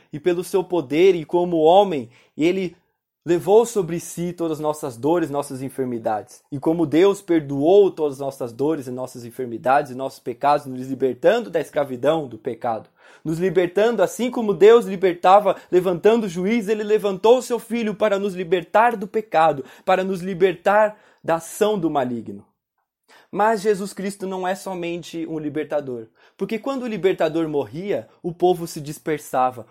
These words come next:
o povo começava a andar em caminhos contrários ao Senhor. Mas quando Jesus pagou o alto preço ali na cruz, ele não somente nos libertou da escravidão do pecado, mas ele agora nos deu uma nova natureza.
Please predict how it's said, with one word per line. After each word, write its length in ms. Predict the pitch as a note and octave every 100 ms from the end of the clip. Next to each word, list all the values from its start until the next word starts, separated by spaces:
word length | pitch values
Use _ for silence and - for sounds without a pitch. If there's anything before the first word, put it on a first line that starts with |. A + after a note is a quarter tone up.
| _
o 120 | D3+
povo 400 | C#3+ D#3 E3 D3
começava 600 | C#3+ D3+ C#3 - D#3 D#3+
a 40 | D#3
andar 260 | C#3 C#3
em 120 | C3+ C3
caminhos 520 | C3 B2 C3 C#3 -
contrários 500 | C#3 B2 B2+ A#2+ A#2
ao 80 | A#2
Senhor. 460 | - B2 G#2+ G2+ _ _ _ -
Mas 220 | C#3 D3+ -
quando 280 | G3+ G#3+
Jesus 760 | F3 G3 D3+ F#3 G3+ D#3 - - _ -
pagou 340 | E3 D#3+ F#3+
o 60 | F#3+
alto 260 | G3 G3
preço 340 | F#3 F3+ F#3 F#3
ali 120 | E3
na 140 | D#3
cruz, 400 | C#3 D#3 D#3 C#3+ - _
ele 140 | E3+ F3+
não 200 | F#3+ G3+
somente 440 | G#3 F#3 F#3+ G3
nos 180 | F#3 F3
libertou 500 | F3 E3 D#3+ F3 F#3
da 80 | F3
escravidão 540 | F3 E3 D#3 D3 E3
do 100 | D#3+
pecado, 540 | - D3+ C#3+ C3+ A#2 _ _ _ _ _
mas 300 | C3+ D3+ B2+
ele 160 | E3 F3+
agora 540 | E3 C3+ B2 - - _ _ _ _
nos 180 | C3 C3+
deu 160 | B2+ C3
uma 160 | B2+
nova 260 | A#2 A2 G#2+
natureza. 560 | G#2+ - G2+ F#2+ -